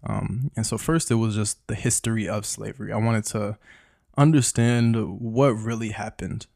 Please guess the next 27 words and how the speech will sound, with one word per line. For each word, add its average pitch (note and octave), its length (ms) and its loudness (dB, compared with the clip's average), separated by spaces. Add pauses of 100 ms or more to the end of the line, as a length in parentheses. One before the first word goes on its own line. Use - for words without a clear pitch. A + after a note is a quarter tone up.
(100)
um, G#2 380 -2 (200)
in, A2 460 2
you G#2+ 80 -2
know, G2+ 280 -2 (180)
colonial G#2+ 640 2
and F2+ 100 -4
antebellum G#2 480 -2
slavery G#2 460 -4
periods G#2+ 580 -4 (120)
in A#2+ 120 2
the A2 80 2
United G#2 300 0
States. - 420 -10 (480)
Um, G#2 480 -2
and A#2+ 140 2
then A2+ 80 2
further, D#3 320 2
I A#2 60 6
wanted A2 180 4
to - 80 -6
understand G#2+ 800 -2 (380)
the G#2+ 120 -2
lasting A2 640 0
legacy G#2+ 680 -4
of G2+ 260 -4
that F2+ 180 -4
history. G#2+ 480 -8